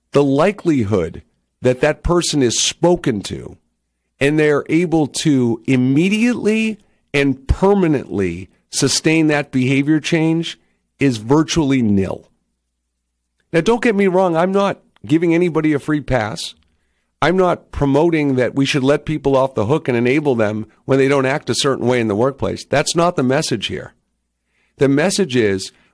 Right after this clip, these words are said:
we're talking about conversation expectations. We're talking about how to create conversations where you can facilitate psychological safety at the beginning of the conversation and all the way through the conversation,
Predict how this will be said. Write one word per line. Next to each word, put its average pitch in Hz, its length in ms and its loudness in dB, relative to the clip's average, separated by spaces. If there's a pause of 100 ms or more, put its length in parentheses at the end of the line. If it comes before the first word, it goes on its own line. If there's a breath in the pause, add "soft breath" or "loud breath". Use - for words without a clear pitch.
we're 135 100 2
talking 175 420 -2
about 139 320 0
conversation 143 960 -2
expectations. - 1000 -4 (380)
We're - 80 -4
talking 175 500 0
about 117 480 0 (380)
how 151 180 0
to 180 80 2
create 147 580 -2 (480)
conversations 135 920 0
where 120 140 2
you 135 200 0
can 123 380 0 (100)
facilitate 175 720 0
psychological 139 760 0
safety 113 560 -2 (280 soft breath)
at - 120 -10
the 117 80 -6
beginning 110 440 2
of 160 80 2
the 170 80 0
conversation 151 840 -2 (300 loud breath)
and 113 240 -2
all 156 360 4
the 175 120 -2
way 165 180 0
through 160 240 0
the 139 100 -2
conversation, 127 920 0